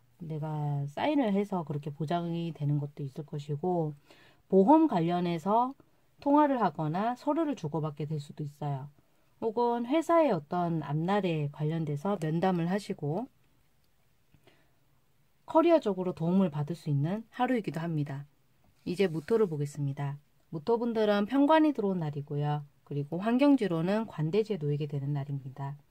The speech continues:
사람들과 부딪히는 일이 오늘 좀 시시각각 벌어질 수가 있습니다. 굉장히 잦은 횟수라고 말씀드릴 수가 있고요. 말이나 행동에서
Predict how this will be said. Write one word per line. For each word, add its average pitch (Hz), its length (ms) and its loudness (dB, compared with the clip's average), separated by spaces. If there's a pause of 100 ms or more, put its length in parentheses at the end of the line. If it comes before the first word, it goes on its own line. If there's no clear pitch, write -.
(680)
사람들과 339 480 4
부딪히는 254 640 6
일이 208 120 2
오늘 170 300 0
좀 170 120 -4
시시각각 269 600 -10
벌어질 180 360 -6
수가 170 200 -10
있습니다. 139 400 -8
굉장히 160 320 -6
잦은 202 480 -2
횟수라고 160 520 -6
말씀드릴 151 480 -4
수가 151 260 -10
있고요. 143 540 -4 (300)
말이나 185 480 2
행동에서 233 920 2